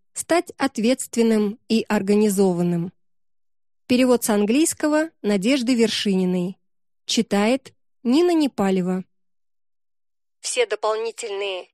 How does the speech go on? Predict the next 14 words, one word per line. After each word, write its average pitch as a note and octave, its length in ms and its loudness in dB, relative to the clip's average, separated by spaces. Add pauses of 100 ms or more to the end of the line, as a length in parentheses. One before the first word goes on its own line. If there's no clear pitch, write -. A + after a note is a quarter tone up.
(100)
иллюстративные A#3+ 800 -4
материалы G#3 720 -4 (140)
и A#3 80 -8
таблицы G3+ 680 -10 (360)
вы E4 140 -2
можете D#4+ 400 -4
найти G#3 500 -8
в - 160 -20
прикреплённом C#4+ 840 -6
приложении G3+ 800 -6 (160)
в - 120 -20
P G#3+ 140 -6
D G3+ 180 -2
F-файле. F3+ 560 -8